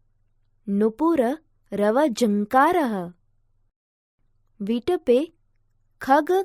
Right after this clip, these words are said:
કલરવઃ, ચરિતુમ ચલિતા ગાવઃ. ભાવાર્થ: દરેક માર્ગ પર લોકોની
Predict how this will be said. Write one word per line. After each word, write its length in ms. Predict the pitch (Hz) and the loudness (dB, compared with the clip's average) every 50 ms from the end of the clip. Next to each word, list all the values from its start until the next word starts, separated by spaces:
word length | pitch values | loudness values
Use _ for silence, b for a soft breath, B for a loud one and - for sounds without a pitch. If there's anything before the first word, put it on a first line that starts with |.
| 381 _ _ _ _ - | -4 _ _ _ _ -2
કલરવઃ, 680 | 262 269 311 359 392 381 349 311 254 226 220 214 202 185 175 175 185 _ _ _ _ _ _ _ _ _ _ _ _ _ _ _ _ _ _ _ _ _ _ _ _ | 0 0 2 2 0 0 0 -2 -2 -2 -2 -4 -4 -6 -8 -10 -14 _ _ _ _ _ _ _ _ _ _ _ _ _ _ _ _ _ _ _ _ _ _ _ _
ચરિતુમ 560 | - 233 214 214 254 311 339 339 - 254 269 320 359 _ _ _ _ _ _ _ _ _ | -4 -2 0 0 0 0 -2 0 0 -2 -2 -2 -6 _ _ _ _ _ _ _ _ _
ચલિતા 560 | - 262 220 220 247 277 294 - - 349 359 359 277 220 | -2 -2 0 0 0 -2 -2 -2 -2 -2 -2 -2 -4 -2
ગાવઃ. 540 | 220 208 214 247 302 330 339 320 277 214 208 175 170 175 - _ _ _ _ _ _ _ _ _ _ _ _ _ _ _ _ _ _ _ _ _ - | 2 4 4 4 4 4 2 0 0 -2 -6 -8 -10 -12 -16 _ _ _ _ _ _ _ _ _ _ _ _ _ _ _ _ _ _ _ _ _ -10
ભાવાર્થ: 640 | - 226 226 233 262 294 262 208 170 170 - - - _ _ _ _ _ _ _ _ _ _ _ _ _ _ _ _ | -4 0 0 2 2 2 0 0 -2 -6 -10 -16 -20 _ _ _ _ _ _ _ _ _ _ _ _ _ _ _ _
દરેક 500 | 196 185 185 196 202 214 240 285 320 320 - 320 | -10 -4 -2 0 2 2 2 2 0 -2 -4 -4
માર્ગ 340 | 277 233 196 190 190 185 175 - | -2 -2 -2 -2 -4 -6 -8 -8
પર 220 | _ - 220 285 370 - _ _ _ _ _ _ _ _ - | _ -2 -2 -2 -2 -6 _ _ _ _ _ _ _ _ -10
લોકોની 760 | 196 196 202 202 196 190 - - 226 214 220 254 311 359 | -4 -2 0 0 0 -2 -2 -2 -2 0 0 -2 -4 -4